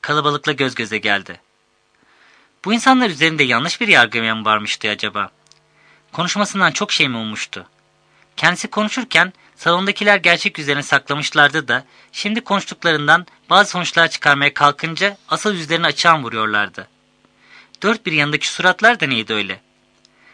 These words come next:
Fıldır fıldır dönüp duran bu küçük kara gözler,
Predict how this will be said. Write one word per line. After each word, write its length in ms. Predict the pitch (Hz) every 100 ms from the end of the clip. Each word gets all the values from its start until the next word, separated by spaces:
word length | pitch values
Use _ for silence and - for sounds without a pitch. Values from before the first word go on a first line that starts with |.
| _ -
Fıldır 280 | 147 196
fıldır 360 | 185 160 147 135
dönüp 240 | 143 151
duran 240 | 139 131 131
bu 80 | -
küçük 260 | - -
kara 180 | 165 160
gözler, 460 | 151 123 117 165